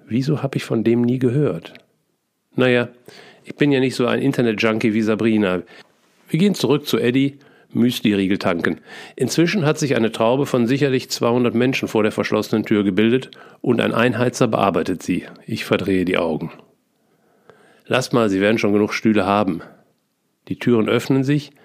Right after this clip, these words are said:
wir sickern hinein und müssen durch eine Art Spalier. Rechts und links grinsende Schwarzhemden, die jedem eine High Five geben.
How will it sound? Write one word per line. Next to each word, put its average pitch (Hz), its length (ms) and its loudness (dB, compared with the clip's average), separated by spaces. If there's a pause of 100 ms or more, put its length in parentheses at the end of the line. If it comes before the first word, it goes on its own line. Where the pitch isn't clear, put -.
(220)
wir 110 160 0
sickern 123 320 0
hinein 104 540 2 (300)
und 101 180 0
müssen 120 240 2
durch 117 180 0
eine 107 160 0
Art 107 220 -2
Spalier. 98 540 -2 (840)
Rechts 156 320 -2
und 104 140 0
links 120 320 0
grinsende 117 480 0
Schwarzhemden, 107 840 -2 (180)
die 110 60 -2
jedem 117 320 2
eine 117 200 0
High 110 160 0
Five 110 360 0
geben. 85 300 -6